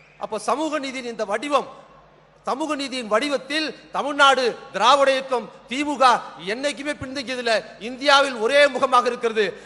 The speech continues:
அன்றைக்கு இந்தியாவில் எல்லோரும் பத்து சதவீத இடஒதுக்கீடுக்கு ஆதரவாக ஓட்டு போட்ட போது திமுக மட்டும்தான் அன்னைக்கு எதிர்ப்பு தெரிவித்தது. அதுபோல் இன்னைக்கு நாளைக்கு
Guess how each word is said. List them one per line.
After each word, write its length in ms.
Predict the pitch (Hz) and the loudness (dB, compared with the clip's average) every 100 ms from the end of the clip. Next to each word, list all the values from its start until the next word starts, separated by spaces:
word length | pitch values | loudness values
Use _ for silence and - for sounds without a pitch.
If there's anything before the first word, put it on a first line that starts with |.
| - | -8
அன்றைக்கு 340 | 214 240 233 226 180 - 214 | -2 -2 -2 -6 -8 -12 -14
இந்தியாவில் 460 | 262 285 277 269 240 | -2 4 4 4 2
எல்லோரும் 380 | 254 277 277 - | 8 8 8 2
பத்து 160 | 233 311 | -2 -2
சதவீத 200 | 294 247 | -2 0
இடஒதுக்கீடுக்கு 500 | 269 277 254 254 226 | 0 -2 -6 -2 0
ஆதரவாக 380 | 262 262 233 220 | 2 2 2 2
ஓட்டு 140 | 247 247 | 0 0
போட்ட 180 | 247 233 | -2 0
போது 220 | 233 247 311 247 - - - | 0 0 0 -2 -6 -20 -10
திமுக 480 | 269 269 269 262 240 208 214 | -8 -8 -4 0 0 0 -4
மட்டும்தான் 840 | 233 - - 277 247 269 311 294 - - | -6 -10 -8 -6 -2 4 6 4 -6 -10
அன்னைக்கு 320 | 233 247 233 202 - - 240 | -4 -4 -2 -6 -6 -2 0
எதிர்ப்பு 280 | 302 220 247 | 0 -2 0
தெரிவித்தது. 400 | 240 226 214 202 165 - - 202 | 0 -2 -2 -2 -4 -10 -4 -2
அதுபோல் 460 | 254 208 285 285 247 | -2 4 6 6 2
இன்னைக்கு 340 | 262 254 233 208 - 165 | -6 -4 -4 -6 -8 -2
நாளைக்கு 320 | 208 254 226 | 4 4 4